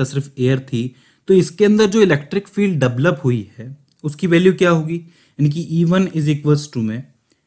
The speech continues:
ई टू multiply by K। समझ रहे हैं आप लोग मैंने कैसे लिखा? भाई, इस कैपेसिटर के अंदर कुछ भी नहीं था, सिर्फ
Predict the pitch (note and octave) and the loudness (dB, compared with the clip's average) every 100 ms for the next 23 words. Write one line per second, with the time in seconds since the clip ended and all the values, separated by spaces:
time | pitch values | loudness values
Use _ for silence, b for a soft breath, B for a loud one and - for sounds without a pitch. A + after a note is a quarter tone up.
0 | - F#3 G3 - A3+ A3 F#3+ E3+ G3 F3 | -8 -2 -2 0 2 4 4 2 -2 2
1 | E3 C#3+ D3+ E3+ D#3+ B2+ - _ _ _ | 2 4 2 0 0 -2 -4 _ _ _
2 | _ _ _ _ _ _ b b b - | _ _ _ _ _ _ b b b -2
3 | D3+ F#3+ G#3 F3+ F#3 F#3 F3 E3 D3 D3 | 2 4 2 0 0 0 -2 -4 -2 -4
4 | B2 G2 - b b - D#3 D#3+ - - | -6 -12 -16 b b -4 -2 0 -4 -4
5 | D#3 - D#3+ D3 D3+ D#3 D#3+ E3+ D#3+ - | -4 -2 -4 -2 -4 -4 -2 -2 -2 -2
6 | C#3+ C#3 D#3 D3 C#3+ D3 | -2 0 2 2 2 -2